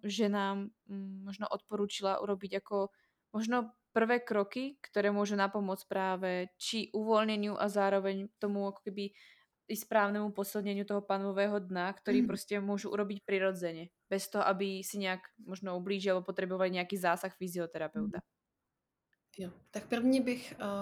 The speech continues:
Speaker 2: udělala asi jed-, nejjednodušší věc a to je v lehu na zádech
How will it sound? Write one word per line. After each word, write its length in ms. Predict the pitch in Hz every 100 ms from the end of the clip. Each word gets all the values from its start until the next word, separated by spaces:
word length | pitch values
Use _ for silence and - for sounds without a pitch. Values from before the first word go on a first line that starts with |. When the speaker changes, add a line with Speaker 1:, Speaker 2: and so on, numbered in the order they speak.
| 202
Speaker 2:
udělala 760 | 202 208 208 214 208 202 220 - - -
asi 400 | 185 - 214 196 -
jed-, 180 | 190 190
nejjednodušší 520 | 196 196 208 208 - 190
věc 220 | 185 -
a 60 | -
to 100 | 196
je 60 |
v 80 | 185
lehu 220 | 190 190
na 120 | 196
zádech 580 | 180 175 170 165 220 -